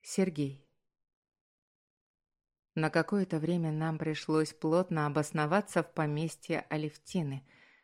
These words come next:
потому что шумиха вокруг рождения темнокожих близнецов Ульяны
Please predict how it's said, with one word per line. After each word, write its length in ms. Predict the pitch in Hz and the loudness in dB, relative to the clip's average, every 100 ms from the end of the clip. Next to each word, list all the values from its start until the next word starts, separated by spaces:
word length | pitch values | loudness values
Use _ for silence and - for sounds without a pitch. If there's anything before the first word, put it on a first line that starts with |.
| _ | _
потому 380 | 202 196 185 180 | 0 4 4 2
что 220 | - 156 | 0 -4
шумиха 500 | - 156 165 160 147 | -2 -2 -2 -2 -2
вокруг 340 | 147 175 143 | 0 -2 -2
рождения 600 | 151 143 135 156 151 147 | -2 -2 -2 -2 0 -2
темнокожих 760 | 143 151 147 147 151 147 147 139 | -2 -2 0 0 0 2 0 0
близнецов 800 | 147 143 147 143 - 151 143 | 0 0 0 -4 0 -2 0
Ульяны 580 | 151 143 165 180 156 147 | 0 2 2 2 2 -4